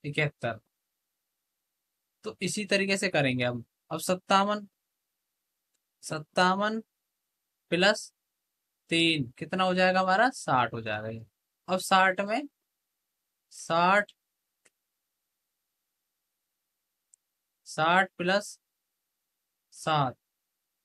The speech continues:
साठ प्लस नौ, इसमें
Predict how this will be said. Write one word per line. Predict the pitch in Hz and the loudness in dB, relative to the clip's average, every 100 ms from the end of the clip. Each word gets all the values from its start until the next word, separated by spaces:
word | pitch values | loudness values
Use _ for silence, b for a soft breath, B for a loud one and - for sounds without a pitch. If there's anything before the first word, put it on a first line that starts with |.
| _ - | _ -12
साठ | - 175 185 | 0 2 2
प्लस | 202 214 - | 2 0 0
नौ, | 175 160 - - _ _ _ _ _ _ _ _ _ _ _ _ _ _ - | -4 -2 -2 -6 _ _ _ _ _ _ _ _ _ _ _ _ _ _ -8
इसमें | 143 165 190 180 | -8 -2 -2 -4